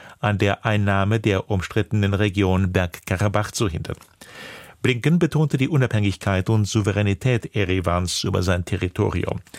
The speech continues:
Er verwies auf das gemeinsame Militärmanöver Armeniens und der Vereinigten Staaten im vergangenen Sommer und erklärte, beide Länder seien zunehmend starke Partner.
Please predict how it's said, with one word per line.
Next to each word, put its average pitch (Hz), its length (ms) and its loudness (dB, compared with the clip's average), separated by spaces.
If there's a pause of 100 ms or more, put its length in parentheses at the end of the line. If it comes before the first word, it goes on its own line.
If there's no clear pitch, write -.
(400)
Er - 140 -2
verwies 92 380 0
auf - 160 -4
das - 300 -4
gemeinsame 98 680 2
Militärmanöver 95 840 0
Armeniens 104 600 2
und 95 140 0
der 95 100 2
Vereinigten 98 520 -2
Staaten 101 420 0
im 101 80 2
vergangenen 95 500 0
Sommer 104 380 2 (460)
und 117 320 0
erklärte, 131 560 2
beide 110 340 0
Länder 101 420 2
seien 98 460 2
zunehmend 92 580 0
starke 90 440 -2
Partner. 104 460 -4